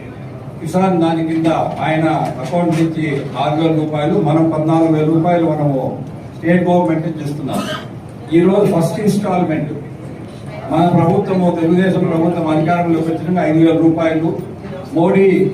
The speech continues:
గారి నాయకత్వంలో ఆయన రెండు వేల రూపాయలు ఫస్ట్ ఇన్‌స్టాల్‌మెంట్. ఫస్ట్ ఇన్‌స్టాల్‌మెంట్ మన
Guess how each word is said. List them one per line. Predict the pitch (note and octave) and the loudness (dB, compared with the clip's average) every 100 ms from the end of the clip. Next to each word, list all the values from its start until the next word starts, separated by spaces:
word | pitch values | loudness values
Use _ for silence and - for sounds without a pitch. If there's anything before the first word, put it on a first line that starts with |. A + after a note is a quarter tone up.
| - | -4
గారి | D#3+ E3 D#3+ | -2 0 0
నాయకత్వంలో | D#3+ E3 E3+ E3+ E3 F#3 | 0 0 0 -2 0 0
ఆయన | E3 E3 D#3+ | 2 2 2
రెండు | E3 | 2
వేల | E3 E3 | 2 2
రూపాయలు | D#3+ D#3+ D#3 D3 | 0 2 0 0
ఫస్ట్ | C#3+ D3 F#3+ | -2 -2 2
ఇన్‌స్టాల్‌మెంట్. | F3+ F3 E3+ D3+ C3 - - - - - - - - - - - - | 2 2 0 0 -4 -6 -8 -10 -12 -14 -16 -16 -16 -16 -16 -16 -6
ఫస్ట్ | D#3 D#3+ G#3+ | -4 -2 2
ఇన్‌స్టాల్‌మెంట్ | G#3 - G#3 G3+ G3 F#3+ G3 | 2 4 2 4 4 2 2
మన | F3 | 2